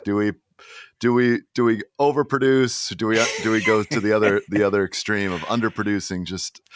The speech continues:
Speaker 1: acoustic guitar and some people? Even Maverick, you mentioned Maverick City. Even there's a couple new songs that are about church basement and things like that
Speaker 2: Yep.
Speaker 1: that really connect very deeply with me 'cause I'm probably s-, same age as some of those,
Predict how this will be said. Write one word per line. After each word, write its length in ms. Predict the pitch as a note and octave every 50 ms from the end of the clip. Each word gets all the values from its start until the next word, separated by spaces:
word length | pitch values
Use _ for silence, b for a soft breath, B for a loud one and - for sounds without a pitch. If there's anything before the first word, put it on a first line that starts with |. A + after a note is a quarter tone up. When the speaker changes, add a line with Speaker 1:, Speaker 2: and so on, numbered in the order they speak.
| B B B B B B
Speaker 1:
acoustic 460 | - - - - C#3 B2+ - - A#2
guitar 500 | B2 A#2+ - A#2 A2+ A2+ A2+ A2+ A2+ A2+
and 140 | G#2+ G#2+ G2
some 140 | - G#2+ F2+
people? 360 | - A2 A2 - - F2 G2+
Even 220 | C3+ D3 E3+ E3+
Maverick, 320 | D3+ D3 D3 D3 D#3 C#3+ B2+
you 80 | C3
mentioned 260 | C3 C#3 C3+ C3 - C3
Maverick 300 | B2+ C3 B2 C3 B2 -
City. 220 | - D#3+ D3 A#2+
Even 220 | G#2 G2 G#2+ G#2+ - -
there's 220 | G#2+ A2 G2+ -
a 40 | -
couple 280 | - - B2 - B2+
new 240 | A#2+ A2 A2 A#2 A#2+
songs 560 | A2 - - B2 B2 C#3 D3 C3 A2+ G2+ -
that 100 | G2 F#2+
are 60 | F#2 F2+
about 420 | E2 E2+ F#2 F2 E2+ D#2 - B B B B B B B B -
church 320 | - - C#3 C3 - -
basement 600 | - C#3 C3+ C3 A#2 - - G#2 G2+ F#2 E2 -
and 100 | F2+ -
things 240 | A2 A2 G#2+ F2 G2
like 180 | G2+ G2 -
that 200 | - B2+ B2+ -
Speaker 2:
Yep. 80 | - E2
Speaker 1:
that 100 | E2 -
really 420 | F#2 A2 D3 F#3 G3 D#3 A2+ E2+ B B B B B B B -
connect 400 | - B2+ A#2+ B2+ C3 - - -
very 240 | A2+ B2 D#3 F3
deeply 340 | C#3 A#2 A#2+ A#2+ A#2 - G#2+ G#2
with 160 | G2+ F#2 -
me 220 | F2+ F#2 G#2+ B2+
'cause 180 | B2+ - G#2+ G2+
I'm 120 | G#2+ G2+
probably 260 | - G#2 G#2 G2 G#2+
s-, 160 | G#2 - - - _ _
same 280 | - - A#2 G#2 G#2+ A2+
age 260 | A2+ A2+ B2 C3 -
as 100 | B2+ -
some 160 | - - F3+
of 80 | E3+ C#3
those, 100 | D3